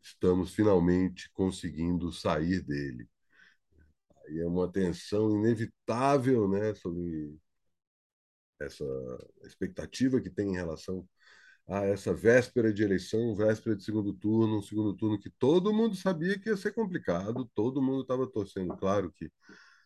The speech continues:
pro Lula ganhar no primeiro turno e acabar com isso, não só pelo fato da gente conseguir virar essa página finalmente, mas também pra evitar esse mês de outubro péssimo que a gente teve. E pode ficar tranquilo que mesmo o resultado sendo pro nosso lado,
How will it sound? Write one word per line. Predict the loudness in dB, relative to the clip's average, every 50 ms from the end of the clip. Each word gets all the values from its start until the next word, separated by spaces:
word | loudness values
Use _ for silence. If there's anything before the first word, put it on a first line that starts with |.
| _ _ _ _ _ _ _
pro | 2 4 4 6
Lula | 6 8 6 6
ganhar | 6 6 4 4 4
no | 2
primeiro | 2 2 4 4 4 4 2
turno | 2 2 4 4 6 6
e | 4
acabar | 4 2 2 0 0 2 2 2 2 0
com | -2 -4 -4 -2 -2
isso, | -2 -4 -6 -6 -6 -6
não | -4 -2 -2 -4 -6
só | -10 -10 -6 -4 -4 -4
pelo | -4 -6 -6 -6 -6
fato | -4 -6 -6 -6 -4 -6
da | -6
gente | -6 -6 -8 -8 -8
conseguir | -8 -8 -8 -10 -12 -12 -8 -8 -6 -4
virar | -4 -2 -2 -2 -2
essa | -4 -4 -6 -8
página | -6 -6 -6 -6 -6 -6 -6 -8 -10
finalmente, | -8 -8 -6 -4 -4 -4 -4 -6 -8 -8
mas | -8 -8 -8 -6
também | -6 -4 -4 -4 -4
pra | -4 -4 -4 -2 0 2
evitar | 0 0 0 -2 -8 -6 -2 -2 0 0 -2 -6 _ _ -20 -20 -20 -20 -20 _ _ _
esse | -2 -2 -2 -2 -4 -6 -8 -6 -4 -2
mês | 0 0 2 2 2 2 0 0 -2
de | -2
outubro | -2 -2 -4 -6 -6 -8 -8 -6 -8 -10 -10 -10 _ 4
péssimo | 6 6 6 6 2 0 -2 -2 -2 -2 -4 -4
que | -6
a | -6
gente | -6 -4 -6 -8 -8 -12 _ -16
teve. | -16 -14 -12 -12 -12
E | -8
pode | -4 -4 -4 -4 -4 -6 -6
ficar | -8 -8 -6
tranquilo | -4 -6 -6 -6 -6 -6 -6 -6 -6 -8
que | -8 -6
mesmo | -6 -4 -4 -4 -4 -4 -6 -6 -8 -6
o | -6 -4
resultado | -4 -4 -4 -6 -8 -6 -6 -4 -4 -6 -8 -10
sendo | -16 -8 -4 -2 -2 -2 -2 -4
pro | -4 -4 -2 0
nosso | 0 0 0 -2 -2 0
lado, | 2 2 2 2 0 -2 -6